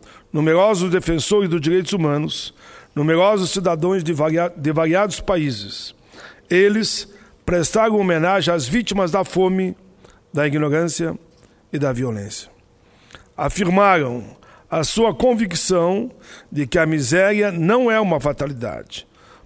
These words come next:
Proclamaram a sua solidariedade com aqueles que lutam no mundo inteiro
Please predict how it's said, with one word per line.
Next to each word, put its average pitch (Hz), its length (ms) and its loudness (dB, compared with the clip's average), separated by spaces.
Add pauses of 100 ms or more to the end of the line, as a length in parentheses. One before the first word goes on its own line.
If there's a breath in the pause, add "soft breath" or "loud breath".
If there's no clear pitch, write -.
(140)
Proclamaram 185 1000 2 (280 loud breath)
a 156 160 -2
sua 220 340 2
solidariedade 220 1000 2 (400 loud breath)
com 175 100 -2
aqueles 175 480 2
que - 140 0
lutam 233 600 2
no 165 120 2
mundo 208 240 2
inteiro 180 600 0